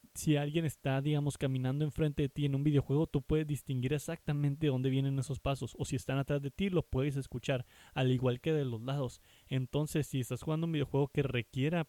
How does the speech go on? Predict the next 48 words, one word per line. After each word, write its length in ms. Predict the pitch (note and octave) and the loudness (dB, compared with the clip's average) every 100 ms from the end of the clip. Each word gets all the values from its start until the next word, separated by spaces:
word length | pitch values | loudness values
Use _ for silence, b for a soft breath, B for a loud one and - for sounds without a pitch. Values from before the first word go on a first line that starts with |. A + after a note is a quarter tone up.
| - | -4
que 100 | C#3 | -8
pongas 380 | - B2+ C3+ D#3 | -4 -4 -2 -4
atención 400 | C#3+ B2 - B2+ | -4 -4 -2 -2
a 20 | |
ese 140 | B2+ C#3+ | -2 -4
tipo 280 | D3+ - D3+ | -2 2 2
de 80 | |
detalles, 480 | B2 - C#3 F3+ G#3+ - | 0 -2 -4 -2 -6 -4
hace 220 | C3 C#3 | -2 -2
un 80 | C3 | 0
cambio 560 | C#3 C#3+ C#3+ A#2+ A2 _ - | 0 4 4 4 0 _ -2
increíble. 680 | C3+ C3 B2 B2 A#2+ G#2 b b b b | -2 0 0 0 0 -4 b b b b
Yo 220 | C3 C#3 | 4 4
que 140 | E3 | 2
juego 400 | - D#3 D#3 D3 | 0 4 6 4
Call 160 | - C#3+ | 4 2
of 100 | C#3+ | 4
Duty 180 | D3 C#3+ | 4 4
Warzone 380 | C3+ C#3 C#3+ D3+ | 4 4 2 2
con 160 | D3 | 2
mis 140 | C#3+ - | 2 -2
amigos, 400 | A2+ C3+ D#3 D#3 | 0 2 2 2
muchas 360 | C#3 C3+ D3 | 0 2 2
veces 380 | C#3 C#3+ D#3 - | 2 0 -2 -4
es-, 140 | C3+ | -12
tenemos 320 | - B2 B2 D3 | -4 -2 2 2
los 120 | C3 | 2
audífonos 500 | A#2+ C3+ E3 F3+ - | 0 -2 -4 -6 -4
y 120 | D#3 | -6
sin 200 | - C3+ | -2 -4
poder 340 | A#2+ A#2+ A#2 B2 | -2 -2 0 0
ver 180 | D#3+ E3 | 0 0
a 60 | |
dónde 260 | D#3+ D#3+ D#3 | -2 -4 -6
está 160 | - | -4
el 60 | D#3+ | -2
enemigo, 460 | D#3+ B2 D3 G3+ - b b b | -2 -2 -4 -4 -6 b b b
simplemente 720 | - D3 C#3 D3 D3+ D3+ - C#3 | -4 -2 0 0 0 0 -2 -2
escuchamos 480 | - C3 C3 D#3 | -2 -2 -2 2
los 160 | D3+ - | 0 0
pasos, 340 | D#3 E3 F#3 | -2 -2 -4
podemos 340 | - C3 D3 D#3 | -4 -2 -2 0
voltear 440 | B2 A#2 D3+ F#3+ E3+ | 0 0 0 -2 0
y 120 | D3 | 0
encontrar 580 | C3+ C3 A#2 B2 B2 C3+ | 0 -2 -4 -2 0 0
a 60 | |
nuestro 260 | C#3 - B2+ | 0 -2 -6
objetivo. 500 | - A#2+ C3 A2+ | -10 -8 -6 -6